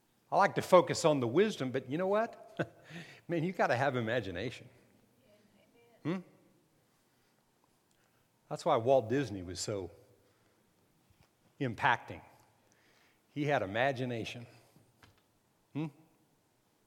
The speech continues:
He dreamed up that people from everywhere would come to his theme park, and they thought he was nuts. He went bankrupt three times trying to get the California, uh, the California park started.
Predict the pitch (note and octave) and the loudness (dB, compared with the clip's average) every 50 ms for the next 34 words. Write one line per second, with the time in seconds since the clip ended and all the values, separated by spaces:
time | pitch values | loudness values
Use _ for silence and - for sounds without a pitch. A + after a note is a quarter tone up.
0 | _ _ _ _ _ _ - D3 D3+ B2+ A2+ C#3 D3 D3 C#3+ B2 C#3 C#3+ D3 C#3+ | _ _ _ _ _ _ -12 -10 -8 -6 -4 -2 -2 0 0 2 2 0 0 -2
1 | - A#2+ - - - D#3+ D#3+ D#3+ - D3 - - G#2+ G2+ B2 C#3 C#3+ A#2 G#2+ G2 | -4 -8 -10 -8 -6 -6 -4 -2 -2 -2 -2 -4 -6 -4 -2 -4 -2 -2 -4 -6
2 | F#2+ G2 G2 G2+ G2 F#2+ F2+ - - B2+ C3 B2+ A#2+ G#2+ - - A#2 - - - | -6 -6 -6 -6 -6 -8 -10 -6 -4 -2 -2 -2 -4 -6 -8 -6 -6 -8 -8 -6
3 | C3 C3 B2+ A2 - G2+ F2 D#2+ - - - - - _ _ _ _ _ _ _ | -6 -6 -6 -6 -6 -6 -6 -8 -10 -14 -20 -20 -20 _ _ _ _ _ _ _
4 | - A2+ A#2 C3+ - - C3+ A2+ G#2 G2 F#2 E2+ D#2+ E2+ E2+ F#2 G2 G2+ A2+ B2 | -10 -6 -4 -4 -2 0 0 0 0 -2 -6 -8 -10 -12 -12 -10 -10 -8 -6 -6
5 | A2+ - - - - - - - - - - _ _ _ _ _ _ _ _ _ | -6 -8 -10 -14 -18 -16 -16 -16 -18 -20 -20 _ _ _ _ _ _ _ _ _
6 | _ _ _ - D#3 E3+ C3+ F#2 G2 C3 C#3+ D#3 - - G#2 G#2+ - - - C3+ | _ _ _ -6 -4 -2 -2 0 0 0 0 0 0 -2 -4 -4 -4 -6 -6 -4
7 | C#3+ C3+ - - D#3+ D#3 C#3 A2+ F#2+ - - A#2 A2+ A#2 A2 G#2 G2+ A#2 C3 C3 | -4 -4 -4 -4 -4 -4 -4 -6 -8 -8 -6 -6 -4 -4 -4 -4 -2 -2 -2 -2
8 | - - - - - - - - G2 - - - D3 C#3 B2+ - - - D3+ D3+ | -4 -10 -20 -20 -20 -16 -14 -14 -14 -6 -2 0 2 2 0 0 -4 -4 -4 -4
9 | C3 A2+ G#2+ G#2 G2+ - - - - - - - - _ _ _ _ _ _ _ | -4 -4 -6 -6 -8 -10 -16 -20 -20 -20 -20 -20 -20 _ _ _ _ _ _ _
10 | _ _ - A#2+ A2 G#2 G2 F#2 - - - - - - _ _ _ _ _ _ | _ _ -6 -4 -4 -4 -6 -10 -14 -20 -20 -20 -20 -20 _ _ _ _ _ _
11 | - A#2+ - - C#3+ C#3 A#2+ - - C#3+ C#3+ C#3 A#2+ G#2+ - - - - C#3 A#2+ | -18 -8 -2 0 2 2 0 0 -2 -4 -4 -2 -4 -6 -8 -6 -2 0 2 2
12 | A2+ - - - - - - - - - - - C#3+ B2+ B2+ G#2+ F2 D#2+ | 0 -2 -6 -12 -18 -20 -20 -18 -16 -12 -6 -4 -4 -4 -4 -6 -10 -14